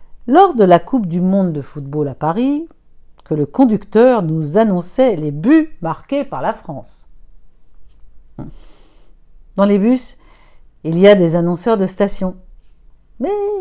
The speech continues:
pour une raison obscure, ils sont censés être en panne à quatre-vingt-dix pour cent.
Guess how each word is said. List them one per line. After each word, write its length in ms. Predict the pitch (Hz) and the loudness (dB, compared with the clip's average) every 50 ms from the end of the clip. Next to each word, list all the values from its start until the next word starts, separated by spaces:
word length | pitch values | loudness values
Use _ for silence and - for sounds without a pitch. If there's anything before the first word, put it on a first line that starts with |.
| 370 370 - | -8 -10 -6
pour 200 | - 247 233 247 | -6 -4 -2 -2
une 100 | 247 226 | -2 -2
raison 320 | 202 214 220 196 214 233 | -2 -2 -2 -2 0 -2
obscure, 560 | 208 165 - - - - 185 196 233 269 262 - - - - - - - - | -2 -2 -4 -10 -8 -6 -4 -4 -4 -6 -10 -12 -16 -20 -20 -20 -16 -8 -4
ils 120 | 202 196 | -4 -4
sont 220 | 190 - - 320 320 | -2 0 0 0 0
censés 380 | - - 226 208 - - 311 | 0 -2 -4 -4 -4 -4 -2
être 260 | 311 254 180 - - 170 | 0 0 0 -2 -4 -8
en 80 | 170 | -6
panne 300 | 156 - 208 220 247 240 208 | -2 2 2 2 2 0 -4
à 80 | 151 | -8
quatre-vingt-dix 580 | - - 180 175 - - 160 160 156 147 165 190 | -8 -8 -10 -10 -8 -10 -8 -8 -8 -8 -8 -8
pour 200 | 185 160 - - | -10 -12 -14 -14
cent. 160 | - 131 | -18 -20